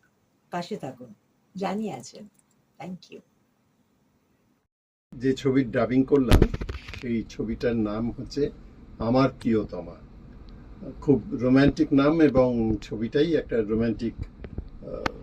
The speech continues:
Speaker 2: সাবজেক্টের উপর এবং অত্যন্ত পারিবারিক একটি সাবজেক্ট। তো এদের সাথে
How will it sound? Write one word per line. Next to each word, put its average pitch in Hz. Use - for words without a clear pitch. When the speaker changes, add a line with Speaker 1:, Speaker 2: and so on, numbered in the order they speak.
Speaker 2:
সাবজেক্টের 127
উপর -
এবং 185
অত্যন্ত 165
পারিবারিক 131
একটি -
সাবজেক্ট। -
তো 101
এদের 135
সাথে 143